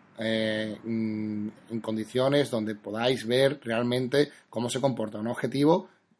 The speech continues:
en vuestra propia cámara, que eso es lo que importa, eso es lo que deberíamos de ver,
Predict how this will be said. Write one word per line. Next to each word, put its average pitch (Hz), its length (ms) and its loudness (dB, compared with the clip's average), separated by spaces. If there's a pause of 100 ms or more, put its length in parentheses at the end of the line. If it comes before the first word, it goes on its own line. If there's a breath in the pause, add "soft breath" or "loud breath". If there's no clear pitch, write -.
(140)
en 170 300 2
vuestra 104 320 -4
propia 120 320 2
cámara, 127 360 4
que 101 80 -10
eso 135 120 -4
es 135 60 2
lo 147 140 4
que 123 80 -2
importa, 120 480 2
eso 113 140 -6
es 135 40 2
lo 147 80 6
que 143 100 -2
deberíamos 123 440 0
de 110 100 -2
ver, 135 260 4